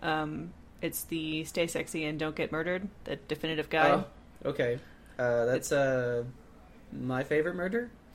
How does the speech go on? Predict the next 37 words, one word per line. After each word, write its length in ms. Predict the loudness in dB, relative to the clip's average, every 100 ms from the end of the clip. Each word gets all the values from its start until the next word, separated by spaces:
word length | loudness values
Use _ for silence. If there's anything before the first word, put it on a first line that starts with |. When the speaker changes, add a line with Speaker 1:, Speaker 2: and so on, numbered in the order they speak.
| -14 -4
Speaker 1:
Yes. 500 | -2 -2 -6 -6 -4
Speaker 2:
Yeah. 260 | 2 2 2 -8 -20 -20 -20 -20 -20 -20 -20 -2
Oh, 80 | 4
yeah, 160 | 6
Speaker 1:
It's 80 | 6
Speaker 2:
'cause 100 | 2
you're 120 | 2 4
a 40 | 4
Speaker 1:
awesome. 260 | 4 4
Speaker 2:
murderino. 480 | 4 2 2 -2 -4 -8 -14 -8
Speaker 1:
I 80 |
am 140 | -6 -6
a 40 | -4
murderino. 520 | -4 -4 -4 -4 -4 -4 -10 -16 2
Speaker 2:
I 120 | 4
know 400 | 6 6 6 4 -2
so 460 | -10 -6 4 6 8
many 360 | 6 2 2
murderinos. 760 | 2 2 2 -2 -4 -6 -8 -12 -18 -20 -20 -20 -20 -20 -4
Speaker 1:
Man, 380 | 2 2 2 -4 -10
if 120 | -4
you 60 | 6
know 60 | 8
Speaker 2:
That 80 | 8
is, 80 |
Speaker 1:
anybody 180 | 6 6
Speaker 2:
like, 80 | 4
Speaker 1:
who 20 |
wants 300 | 2 -2 -4
Speaker 2:
the 160 | 8 8
Speaker 1:
to 40 | 8
Speaker 2:
podcast. 580 | 4 2 -4 -6 -10 -16 -20 -20 -20 -6
Speaker 1:
It's, 300 | -4 -2 -4 -2
it 120 | 0
is 300 | 2 0 -2 -2
the 160 | -2
podcast. 720 | 0 0 -2 -2 -2 -4 -8